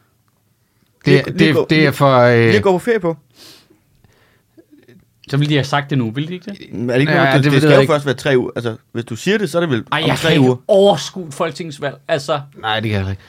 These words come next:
Speaker 2: Og det, det tror jeg
Speaker 3: Først
Speaker 2: heller ikke.
Speaker 3: pandemi, så fucking krig, og så hvad, et folketingsvalg <clears throat> også, eller hvad? Altså.
Speaker 2: Men det er også, det er også,
Speaker 3: Det er sådan
Speaker 2: øh,
Speaker 3: noget om,
Speaker 2: ret
Speaker 3: jeg hader det.
Speaker 2: risikabelt, altså, fordi Socialdemokraterne står i forvejen ikke særlig godt i meningsmålingerne, og de er et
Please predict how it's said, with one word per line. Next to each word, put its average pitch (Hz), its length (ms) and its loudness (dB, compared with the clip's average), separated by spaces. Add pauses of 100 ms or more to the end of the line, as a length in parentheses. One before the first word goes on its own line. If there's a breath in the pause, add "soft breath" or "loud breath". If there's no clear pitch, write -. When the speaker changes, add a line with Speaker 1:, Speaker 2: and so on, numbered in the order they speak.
(100)
Speaker 2:
Og 147 200 -4
det, 160 220 -2
det 170 100 0
tror 170 140 2
jeg 156 100 4
Speaker 3:
Først - 140 4
Speaker 2:
heller - 20 4
ikke. 254 100 2
Speaker 3:
pandemi, 202 500 0 (100)
så - 180 -2
fucking 208 420 0
krig, 214 260 -4 (100)
og - 60 -10
så 240 140 -4
hvad, 226 220 0
et 226 60 -4
folketingsvalg 202 840 -2
<clears throat> 214 80 -8
også, - 360 -10
eller 202 140 -6
hvad? 185 400 -6
Altså. 180 140 -6
Speaker 2:
Men 131 100 2
det 131 80 4
er 127 40 6
også, 131 320 0
det 151 60 2
er 139 40 4
også, 139 380 -2
Speaker 3:
Det 135 100 4
er 127 40 4
sådan 123 160 6
Speaker 2:
øh, 107 60 6
Speaker 3:
noget 92 140 4
om, - 60 2
Speaker 2:
ret 131 100 2
Speaker 3:
jeg - 80 -4
hader - 160 2
det. 240 160 2
Speaker 2:
risikabelt, 127 360 -2
altså, 123 240 0
fordi 127 260 -2 (1300)
Socialdemokraterne 127 1000 0
står 127 460 0
i 147 40 -4
forvejen 131 400 2
ikke 123 120 -6
særlig 131 320 0
godt 123 280 0
i 120 240 -2 (340)
meningsmålingerne, 123 840 -2
og - 160 -10
de 135 280 2
er 135 40 2
et 131 160 -4